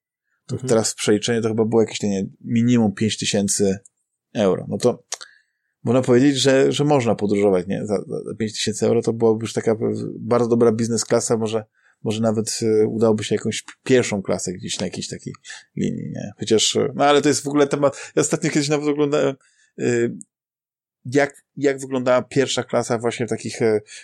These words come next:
Speaker 1: e, liniach lotniczych, które na przykład latają do Dubaju. To tam po prostu jesteś jak król.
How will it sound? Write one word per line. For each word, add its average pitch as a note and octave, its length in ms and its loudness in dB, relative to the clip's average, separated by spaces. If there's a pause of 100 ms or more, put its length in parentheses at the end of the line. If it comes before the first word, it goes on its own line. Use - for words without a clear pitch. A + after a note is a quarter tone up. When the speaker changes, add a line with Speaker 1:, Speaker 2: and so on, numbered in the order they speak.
(140)
Speaker 1:
e, G2+ 340 2 (840)
liniach A#2 260 0
lotniczych, A#2 340 -4
które A2+ 140 0
na G#2+ 40 -2
przykład A2 220 -4
latają G#2+ 260 -2
do G#2 100 0
Dubaju. G2+ 460 -2 (680)
To - 120 -10
tam B2 220 2
po A#2 120 -14
prostu A2+ 320 -4
jesteś G#2+ 260 -4
jak G2 220 -6
król. - 280 -6